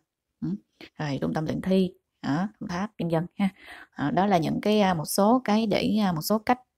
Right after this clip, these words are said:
à, mà mình tìm kiếm, à, thông dụng. À, rồi, cái phần, à, hướng dẫn của mình, à, đến đây là kết thúc ha. À, cảm ơn các bạn đã theo dõi. À, xin chào các bạn và cảm ơn các bạn nha.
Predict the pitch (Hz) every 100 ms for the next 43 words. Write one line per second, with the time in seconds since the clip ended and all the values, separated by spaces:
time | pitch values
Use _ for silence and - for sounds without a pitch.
0 | - 180 165 165 160 151 143 143 - 156
1 | 147 175 214 247 190 - 185 190 156 147
2 | - - - _ _ - - - - 160
3 | 147 147 - - _ - 165 - - -
4 | 214 180 156 156 214 - 160 175 175 147
5 | 147 190 202 175 147 151 - - 240 196
6 | _ 160 156 196 185 175 - 202 196 180
7 | 160 135 196 _ _ 160 147 190 180 165
8 | 156 180 - - - 190 185 165 160 185
9 | _